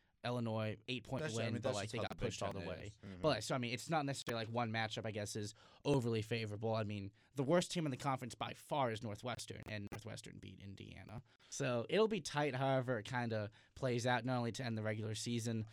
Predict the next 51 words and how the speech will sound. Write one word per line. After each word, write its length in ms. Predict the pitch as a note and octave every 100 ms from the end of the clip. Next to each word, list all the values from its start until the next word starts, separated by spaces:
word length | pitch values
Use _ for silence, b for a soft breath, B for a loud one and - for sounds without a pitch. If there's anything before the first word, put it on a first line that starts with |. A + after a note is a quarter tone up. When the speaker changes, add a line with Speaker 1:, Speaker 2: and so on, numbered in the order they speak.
| B -
Speaker 1:
but 80 | C3+
also 260 | B2 B2
into 100 | A#2
the 80 | A#2
conference 400 | B2+ A2+ G#2+ -
tournament 380 | B2 A2+ G#2 G2+
as 120 | G2+
well, 280 | A#2+ A#2 A#2
and 200 | G#2 G2
we'll 100 | G#2+
keep 180 | - G#2+
you 60 | A2
covered 220 | A2+ G2+
as 40 |
best 200 | G2+ G#2
we 60 | A2
can 200 | A#2+ A2
at 60 | G2+
I 120 | G2+
D 100 | G#2
S 140 | G#2 A#2
news 140 | G#2+ G2+
dot 260 | A2 G2+
com 260 | - G#2 G2
slash 380 | - G#2+ G#2 -
sports 420 | - A2 G#2 - B B B
for 160 | - B2+
all 120 | G#2
of 60 | A2
that 200 | A#2+ -
coverage. 460 | B2 A#2 A#2+ A2
And 100 | G#2+
now 380 | A2+ A#2 B2 A#2 B B B B
I 80 | C#3
will 140 | B2+
turn 240 | A#2 G3 G3+
over 160 | F3+
the 80 | E3+
reins 260 | D#3+ E3 -
to 100 | D3+
Stefan. 600 | - C#3+ - E3 D3+ D#3 -
I 140 | C#3+
U 140 | C#3+ C#3
women's 240 | C3+ A2+
basketball 640 | C3 C3 - B2 B2+ A#2+
is 220 | A#2 G#2 G#2+
done 300 | C3+ E3 D#3
with 140 | C#3+
their 160 | D3+ D3+
regular 340 | C#3 C3+ C3
season. 420 | - C#3+ C3+ C#3